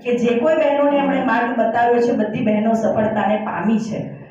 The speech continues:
અને એટલે જ શૈલેષભાઈની એક હાકલથી બધી જ બહેનો સાથે હંમેશા જોડાય છે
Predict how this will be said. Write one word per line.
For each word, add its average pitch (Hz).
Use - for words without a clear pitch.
અને 247
એટલે 277
જ -
શૈલેષભાઈની 240
એક 226
હાકલથી 220
બધી 190
જ 214
બહેનો 208
સાથે 214
હંમેશા 247
જોડાય 247
છે 247